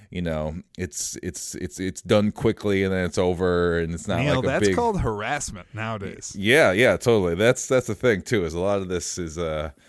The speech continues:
Speaker 2: You're
Speaker 1: a little
Speaker 2: going
Speaker 1: bo-,
Speaker 2: down.
Speaker 1: little borderline here. And there's definitely some things here that I've done that I, I will not speak of on this podcast, Brian.
Speaker 2: Oh,
Speaker 1: I cannot, I
Speaker 2: Neil.
Speaker 1: cannot bring 'em. You'll have to D M me and, uh, or, or come, you know, talk to me after a show or something like that, and,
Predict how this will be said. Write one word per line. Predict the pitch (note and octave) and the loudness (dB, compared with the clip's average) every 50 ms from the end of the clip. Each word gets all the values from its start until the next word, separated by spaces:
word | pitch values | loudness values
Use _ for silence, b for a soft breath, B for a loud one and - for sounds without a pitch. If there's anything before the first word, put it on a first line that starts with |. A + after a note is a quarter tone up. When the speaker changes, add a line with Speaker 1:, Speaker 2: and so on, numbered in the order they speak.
| b b b b | b b b b
Speaker 2:
You're | A#2 B2+ C#3+ | -8 -4 -2
Speaker 1:
a | |
little | D3 D3 D3 C#3+ C3 | 0 0 0 2 2
Speaker 2:
going | A2 A2 - | 0 0 0
Speaker 1:
bo-, | A2+ A#2 | 0 -2
Speaker 2:
down. | B2+ C3+ C3 A2+ F#2 F2 E2+ A#2 | -2 -2 -2 -4 -4 -6 -8 -4
Speaker 1:
little | A2 A2+ G#2+ G2+ | 0 0 0 0
borderline | F2 D2 G2 G#2 A2 A2 G#2 F#2 F2 E2+ E2+ E2+ | 0 2 2 2 4 4 2 0 0 -2 -4 -4
here. | E2+ F#2 E2+ E2 | -4 -4 -2 -2
And | E2+ G2+ A#2 | -2 -4 -4
there's | G3 G3+ | -6 -4
definitely | - D#3+ D#3 D#3 - B2 G2+ F#2 F2 E2+ | -2 -2 -2 -2 -2 -4 -2 -2 -4 -6
some | - - - G2 F2 | -6 -8 -6 -6 -4
things | - G2+ F#2+ F2+ E2 - | -4 -4 -4 -4 -4 -2
here | A2+ G#2+ G2 F2 | -2 -2 0 0
that | E2 E2+ | 0 -2
I've | F2+ F#2 F2+ D#2 | -2 -2 -2 -2
done | C#2+ F#2+ F#2+ F2+ E2 | -2 -2 -2 -2 -2
that | E2+ E2 - - | -4 -6 -6 -4
I, | F2 | -4
I | A2 C3 G#2 - A#2 | -2 -2 0 0 0
will | B2 B2 | 2 2
not | A2 F2 E2+ - | 0 0 -2 -4
speak | - - - A#2 G2+ - | -8 -6 -6 -6 -4 -6
of | E2 C#2+ C2+ - - - | -6 -8 -8 -10 -10 -8
on | F2+ E2+ | -6 -6
this | D#2+ D#2 - | -6 -6 -6
podcast, | - - F2+ E2+ D#2+ - - C2+ C2+ - - | -2 0 0 0 -2 -4 -8 -12 -12 -12 -10
Brian. | - D2+ D2+ - | -8 -6 -4 -2
Speaker 2:
Oh, | D3+ D#3+ F3+ G3 F#3 F3+ F#3 F3+ F3+ | 0 0 0 0 0 0 0 0 2
Speaker 1:
I | F3+ - - | 2 2 2
cannot, | - - F#2+ F#2 F#2 F#2+ G2 G2 F#2+ F#2 - | 2 2 2 2 2 2 4 4 4 2 2
I | - F#2+ | 2 2
Speaker 2:
Neil. | G#2 - | 0 2
Speaker 1:
cannot | - A#2+ A#2 A2+ G#2 F2 | 2 2 2 2 0 0
bring | D#2+ G#2+ A2 G2 | 0 0 0 0
'em. | F2 E2+ F#2+ | 0 -2 0
You'll | G2 G#2 A2 | 0 2 2
have | A2 G#2 - | 0 0 -2
to | G2 | -4
D | F2 D#2+ G2+ G2+ G2+ F#2+ | -4 -2 -2 0 0 0
M | G2 G2 F#2 | 0 0 -2
me | F2 E2 D#2+ | -2 -4 -4
and, | D#2 D#2 D#2+ D#2+ | -4 -6 -4 -4
uh, | E2 E2 D#2+ D#2+ D#2 D#2+ D#2+ D2+ | -4 -4 -4 -4 -4 -6 -6 -6
or, | D#2 D#2+ D#2+ D#2+ | -6 -8 -8 -8
or | E2+ E2+ F2 | -8 -8 -8
come, | - - - F#2 F2+ F#2 - - - | -8 -6 -6 -6 -4 -6 -6 -8 -8
you | - F#2+ | -8 -6
know, | F2 D#2+ D#2+ D#2+ | -4 -4 -4 -4
talk | - - F2+ F2+ - | -2 -2 -2 -2 -2
to | F#2+ | -4
me | F2+ F2+ | -4 -4
after | F2 E2+ - F2+ | -4 -4 -4 -6
a | D#2+ D2+ | -6 -4
show | - F#2+ F2 F2 | -4 -2 -2 0
or | E2+ D#2 | -2 -2
something | - - E2 - E2 | -4 -8 -10 -10 -10
like | D#2+ D#2+ - | -12 -12 -10
that, | - E2 D#2 D2+ - - | -8 -8 -8 -8 -8 -10
and, | D2+ D2 | -14 -14